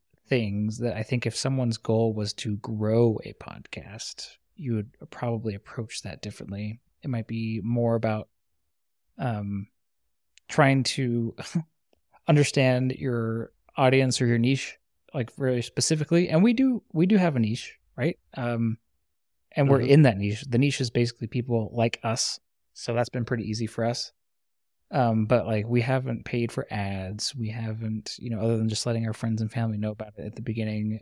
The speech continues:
Speaker 1: we haven't really pushed it or, like, done anything like that. So I think you could grow a lot faster by doing things like that. But you'd only want to do that if, if your, if your goal was, like, growth. Does that make sense?
Speaker 2: Mm-hmm, it does.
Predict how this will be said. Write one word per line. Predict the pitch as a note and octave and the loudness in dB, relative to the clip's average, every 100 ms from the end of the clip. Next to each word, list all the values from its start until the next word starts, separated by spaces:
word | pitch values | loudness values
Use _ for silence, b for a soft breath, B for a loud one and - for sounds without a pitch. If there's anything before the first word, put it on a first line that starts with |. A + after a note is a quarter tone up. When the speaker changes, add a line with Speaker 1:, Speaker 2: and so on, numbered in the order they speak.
| - | -8
Speaker 1:
we | C3 | -6
haven't | C#3+ D3 | -2 0
really | A#2+ | -2
pushed | - C3 - | -4 -6 -4
it | G3+ _ _ | -6 _ _
or, | A#2+ A2 | -6 -4
like, | G2+ G2+ - - _ _ _ _ _ _ - | -4 -8 -14 -20 _ _ _ _ _ _ -4
done | B2+ | -2
anything | C#3+ E3+ | -2 -2
like | D#3+ | -4
that. | D#3+ F3 - | -4 -4 0
So | C#3+ | 2
I | B2+ | 4
think | G3 F#3 | 4 4
you | D#3+ | 2
could | - D3+ | 2 0
grow | C#3 C3 B2+ | 4 6 6
a | |
lot | A#2 | 2
faster | - A2+ A2 B2+ | -2 -2 -2 -4
by | A#2 G#2+ | -2 0
doing | G#2+ G2 | 0 -2
things | - A2 G2 G2 | -2 -2 -2 -6
like | F2 F#2+ - | -10 -12 -12
that. | - - - | -14 -6 0
But | C#3+ _ _ _ - | 0 _ _ _ 4
you'd | D#3+ | 8
only | F#3 F#3 D#3 C#3+ C#3+ - | 10 8 2 -2 -10 -8
want | B2 D#3 - | -6 -6 -4
to | A#2 | -4
do | A#2 | -2
that | G#2 G#2+ G#2 | 0 0 -2
if, | A2+ - | -8 -10
if | A2+ - | -10 -6
your, | A2 G#2 - | -6 -4 -6
if | A2 | -8
your | A#2+ | -6
goal | A#2 A2+ A2 | -2 0 0
was, | G#2 G2+ - _ _ _ - | -2 -4 -8 _ _ _ -12
like, | A2+ - | -12 -4
growth. | A3 F#3+ - - | -2 -2 -4 -6
Does | A#2 | -4
that | C3 | -2
make | C3+ | -4
sense? | D3 - - _ _ _ _ _ _ _ - | -6 -8 -16 _ _ _ _ _ _ _ -4
Speaker 2:
Mm-hmm, | B2 A2+ A2+ A2 B2+ | 0 2 0 -2 0
it | A#2 | 0
does. | A#2+ G2 F#2 - | 0 0 -2 -10